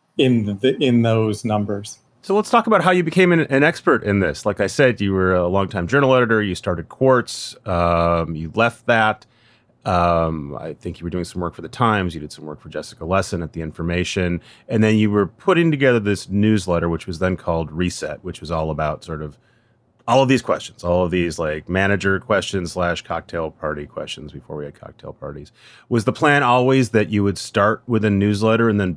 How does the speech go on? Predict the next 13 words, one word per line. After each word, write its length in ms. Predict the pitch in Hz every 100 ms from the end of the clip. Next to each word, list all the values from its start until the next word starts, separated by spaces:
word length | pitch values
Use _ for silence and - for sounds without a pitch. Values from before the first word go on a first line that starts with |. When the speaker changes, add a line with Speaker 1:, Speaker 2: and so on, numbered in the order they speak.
| -
Speaker 2:
build 240 | 95 98
a 60 | 95
company 460 | - 95 90 95 92
around 280 | 92 101
it? 80 | 113 - _ _ _ _ _ _ _
Speaker 1:
Yeah, 140 | 196 180
so 160 | 185
I've 140 | 202 196
long 340 | 160 160 208
been 160 | 208 160
interested 480 | 156 151 160 - 139
in 160 | 135
these 380 | 127 123 117 113